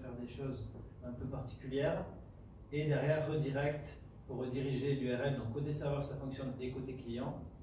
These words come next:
vous pouvez, c'est pour ça que vous pouvez donner un statut code ici, et, euh, l'erreur, pareil pour afficher la page d'erreur,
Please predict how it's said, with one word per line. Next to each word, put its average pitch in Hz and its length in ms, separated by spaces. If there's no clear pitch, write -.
vous 117 60
pouvez, 113 180
c'est 107 120
pour - 80
ça 139 80
que - 60
vous 117 60
pouvez 120 120
donner 117 240
un 117 80
statut 131 340
code 139 240
ici, - 300
et, 151 240
euh, 127 180
l'erreur, 123 400
pareil 123 240
pour 120 160
afficher 139 180
la 120 80
page 120 240
d'erreur, 110 400